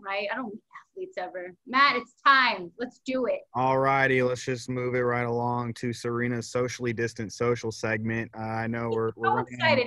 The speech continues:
Speaker 1: every week. Uh, it's now time for
Speaker 2: Attention, everybody in the audience.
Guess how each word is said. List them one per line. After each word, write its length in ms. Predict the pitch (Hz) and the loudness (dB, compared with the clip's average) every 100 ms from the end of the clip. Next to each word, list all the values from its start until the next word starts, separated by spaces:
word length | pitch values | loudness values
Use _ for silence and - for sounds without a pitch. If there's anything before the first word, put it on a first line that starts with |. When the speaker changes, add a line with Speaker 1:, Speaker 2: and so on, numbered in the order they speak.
| 233 254 | -2 -2
Speaker 1:
every 160 | 285 | -2
week. 360 | 269 262 190 - _ _ _ 196 | -2 -2 -2 -6 _ _ _ -4
Uh, 200 | 202 202 | -2 -2
it's 160 | 202 | -4
now 400 | 220 247 269 277 | -2 2 4 2
time 500 | 262 262 269 269 269 | 2 0 0 -2 -2
for 640 | 262 277 269 277 262 262 220 - _ _ _ _ _ - | 2 2 2 0 0 -2 -6 -10 _ _ _ _ _ -14
Speaker 2:
Attention, 540 | 92 110 101 101 92 | -6 -4 -2 -4 -6
everybody 540 | 92 92 87 90 90 90 | -6 -6 -6 -6 -6 -8
in 100 | 90 | -8
the 100 | 90 | -8
audience. 720 | 92 87 78 73 - - | -8 -8 -12 -16 -18 -16